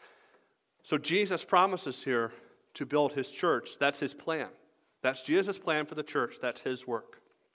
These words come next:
And if you were to turn a few pages over and read the book of Acts,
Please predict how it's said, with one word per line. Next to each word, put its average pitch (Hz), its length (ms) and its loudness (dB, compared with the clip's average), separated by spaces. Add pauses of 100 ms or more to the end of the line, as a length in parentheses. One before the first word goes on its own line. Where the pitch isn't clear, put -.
(500)
And 139 100 -4
if 135 100 0
you 156 60 2
were 165 100 6
to 156 60 0
turn 170 180 4
a 165 40 0
few 160 140 -4
pages 135 380 -2
over 113 280 0 (480)
and 117 120 -2
read 151 180 4
the 151 60 -4
book 139 200 -4
of 143 80 -8
Acts, - 480 -8